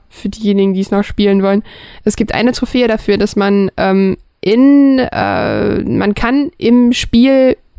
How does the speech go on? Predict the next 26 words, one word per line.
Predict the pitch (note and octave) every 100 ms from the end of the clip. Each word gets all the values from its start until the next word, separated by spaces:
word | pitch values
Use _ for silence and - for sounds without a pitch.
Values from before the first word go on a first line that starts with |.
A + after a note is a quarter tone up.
| -
quasi, | - A3 A3 A3+ A3 G#3+ G#3 G#3 -
ähm, | G3+ G3+ G3 G3 G3 G#3 - - _ _ _ _
äh, | A3+ A3
Maniacs | A3+ B3+ C4 A3+
Mansion | A#3+ A#3 A#3 G3+
spielen | - F#3 F#3+ G#3 A#3+ C4 _ _
und | G3 G3+ G3+ G#3 - _ _ - -
auf | G#3+ -
einem | E4 A3
P | G#3 G3+
C | - A#3+ B3 C4
und | - G#3
das | A3
ist | A3 G#3+
dann | A3
so | G#3
mega | G#3+ A3 A3 A3 G#3
alt, | - G3 G3
also | - G3+
das | G3+
ist | G#3 -
dann, | G3+ G3+
wie | G#3
es | -
damals | G3 G3 F#3+
rauskam, | F#3 F#3+ - G3+ F#3 G3